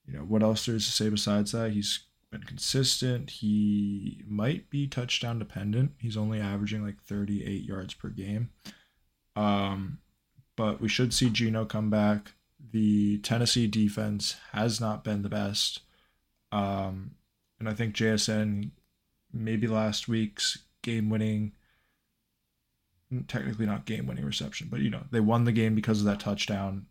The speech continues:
uh, like, thirty seconds later. So his, you know, score to put them up might be his breakout moment, and I'm willing to, you know, s-, uh, take a wager on it. And I think Jackson Smith and Jigba has a,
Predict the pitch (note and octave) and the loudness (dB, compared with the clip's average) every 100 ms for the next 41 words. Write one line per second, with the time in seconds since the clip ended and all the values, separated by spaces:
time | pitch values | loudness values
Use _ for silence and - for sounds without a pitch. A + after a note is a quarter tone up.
0 | - F#2+ F#2+ F#2 G2+ G2 - G2+ G2 G#2 | -8 -6 -4 -6 -8 -10 -4 -2 0 -2
1 | G2+ G#2+ F#2+ F#2+ G#2 - - _ - - | -2 -2 -2 -2 -8 -16 -20 _ -20 -20
2 | _ - G#2+ G2+ G2 - _ A2 A2+ G#2+ | _ -4 0 0 -2 -8 _ 0 4 4
3 | G2+ G2+ - - - _ _ _ _ _ | 4 4 2 0 -4 _ _ _ _ _
4 | - G#2 - - - - A#2+ B2 G#2+ A2+ | -4 -4 -4 -4 -2 2 4 4 2 0
5 | A#2+ G#2+ G#2 G#2 _ G#2+ G#2+ - A2 G#2+ | 2 2 2 0 _ -2 -2 -2 2 4
6 | G#2 G#2 G2+ G2+ - A2 A#2+ B2+ C3+ C#3 | 6 4 2 -2 0 2 4 4 4 4
7 | F3 - _ _ _ _ _ - G#2 G#2 | 2 -4 _ _ _ _ _ -6 0 2
8 | G#2+ G#2+ G#2 - G#2+ G2+ G2+ G2 A#2+ _ | 4 2 0 0 2 2 0 -4 -10 _
9 | _ _ _ _ _ _ _ _ - A#2+ | _ _ _ _ _ _ _ _ -20 -18
10 | G#2+ - - - A2 G2+ G#2 - _ _ | -14 -8 -8 -6 -4 -4 -4 -10 _ _
11 | _ _ _ _ _ _ A2+ G#2 G#2+ G2+ | _ _ _ _ _ _ -8 -4 -2 0
12 | C3 C3+ G2 G2 G2+ G#2+ G#2 G#2 G2+ - | 0 0 -2 -2 -4 -6 -4 -6 -6 -10
13 | _ _ _ _ A2 G#2 A#2 - G#2 A2 | _ _ _ _ -8 -6 -8 -8 -10 -8
14 | G#2 G#2+ G#2+ G#2 G2+ - | -6 -6 -6 -6 -6 -8